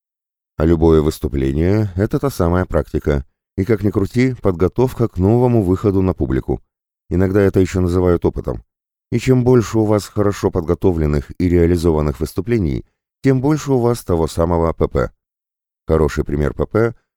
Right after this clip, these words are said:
это обучение в школе. Помните ситуацию, когда вам выдали домашнее задание, вы про него успешно забыли или просто на него забили,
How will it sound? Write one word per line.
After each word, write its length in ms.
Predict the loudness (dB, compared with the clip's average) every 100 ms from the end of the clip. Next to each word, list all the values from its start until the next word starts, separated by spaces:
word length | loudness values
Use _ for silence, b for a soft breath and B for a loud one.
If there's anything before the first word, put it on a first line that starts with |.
| _
это 260 | -2 0 0
обучение 480 | 0 -2 0 0 0
в 80 | -2
школе. 340 | -2 -2 -4 _ _ _ _ _ -8
Помните 360 | -2 0 0 0
ситуацию, 720 | -2 -2 -2 -2 0 2 2
когда 320 | -4 0 0
вам 260 | 2 2 0
выдали 300 | 0 2 2
домашнее 460 | 0 -2 -2 -2
задание, 640 | -2 0 0 0 -2 -4 -8 _ _
вы 160 | -2 -2
про 140 | 2
него 240 | 2 4 2
успешно 440 | 0 -2 0 0
забыли 600 | -2 -2 0 2 2 0 -2
или 220 | -2 -2
просто 360 | -2 -4 -4 -2
на 80 |
него 220 | -2 -2 -2
забили, 500 | -2 -2 0 -2